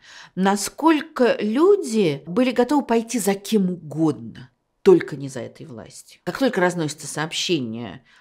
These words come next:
об этом, ну, так сказать, отречении Людвига Баварского, тут же в Мюнхене волнуются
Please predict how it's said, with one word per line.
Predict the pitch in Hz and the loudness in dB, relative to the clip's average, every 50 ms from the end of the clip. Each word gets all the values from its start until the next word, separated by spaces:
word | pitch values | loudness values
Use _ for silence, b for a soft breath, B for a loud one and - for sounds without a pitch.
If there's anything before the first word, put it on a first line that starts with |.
| b | b
об | - - 165 156 | -6 -6 2 4
этом, | 165 147 131 - - 131 123 117 107 87 - _ _ _ - | 4 4 4 0 -4 -6 -6 -6 -8 -12 -16 _ _ _ -14
ну, | - 330 349 359 - _ _ _ _ | -10 -10 -10 -10 -12 _ _ _ _
так | - - - | -20 -20 -20
сказать, | - - 139 131 135 123 131 | -14 -10 -8 -8 -8 -8 -10
отречении | 117 - 147 165 175 170 - - 160 135 113 120 120 117 117 120 107 - | -12 -10 -10 -10 -8 -8 -8 -6 -6 -6 -6 -8 -10 -12 -12 -14 -14 -8
Людвига | - 156 - 143 147 143 147 160 | -6 -6 -4 -4 -6 -6 -6 -6
Баварского, | 160 175 214 269 370 440 453 415 - - - - - 156 131 131 131 b b b b b b b _ - | -4 -2 0 2 2 2 2 2 0 -4 -8 -8 -8 -8 -8 -8 -10 b b b b b b b _ 4
тут | 320 349 403 330 285 | 6 6 6 6 4
же | 294 277 285 320 330 320 320 302 285 226 202 | 0 -2 2 4 4 4 4 2 0 -2 -6
в | 156 165 170 | -8 -8 -4
Мюнхене | 196 220 262 294 339 320 - - 269 254 254 254 220 | 0 2 2 2 2 0 -2 -4 -4 -2 0 0 0
волнуются | 185 180 170 180 190 190 190 175 151 135 131 - - - - - 131 131 127 | 0 0 0 0 -2 -2 -2 -4 -4 -6 -10 -14 -16 -16 -12 -10 -10 -10 -10